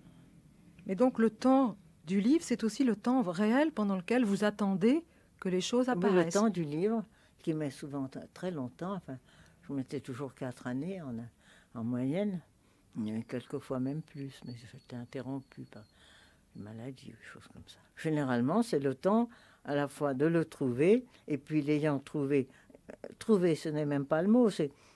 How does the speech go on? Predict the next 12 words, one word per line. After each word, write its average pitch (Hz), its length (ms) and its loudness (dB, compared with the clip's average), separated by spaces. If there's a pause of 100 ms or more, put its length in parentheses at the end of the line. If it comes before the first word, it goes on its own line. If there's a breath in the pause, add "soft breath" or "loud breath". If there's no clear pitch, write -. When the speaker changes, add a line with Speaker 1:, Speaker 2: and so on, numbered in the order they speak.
Speaker 2:
il 123 320 -2
faut 147 200 -2
le 135 100 2
mettre 190 460 4
en 147 140 2
mots, 233 400 4 (560 loud breath)
n'est-ce 139 220 -12
pas ? 220 200 -2 (800 soft breath)
Ça 139 180 -6
suffit 147 340 -8
pas 151 200 -2
de, 123 160 -4